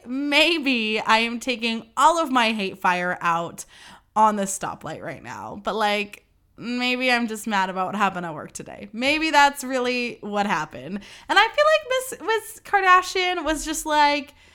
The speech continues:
really fucking upset about her whole ass situation. And she just took it out there. Like, maybe Kanye's the one who's not working. Oh, and I did mention that I'm watching Kanye's Netflix documentary.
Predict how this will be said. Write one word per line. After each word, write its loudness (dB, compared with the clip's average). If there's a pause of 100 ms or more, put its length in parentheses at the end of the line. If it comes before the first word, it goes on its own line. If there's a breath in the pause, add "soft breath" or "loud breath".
(220 soft breath)
really -2
fucking 0 (220)
upset 4
about 6
her 0
whole -2
ass 8
situation. -2 (420 loud breath)
And -2
she -4
just -8
took -6
it 2
out 6
there. -6
Like, 0
maybe 0
Kanye's 2
the -10
one -8
who's -10
not -6
working. -10
Oh, 8
and 2
I 0
did -4
mention -4
that -4
I'm -4
watching -4
Kanye's -4
Netflix -10
documentary. -2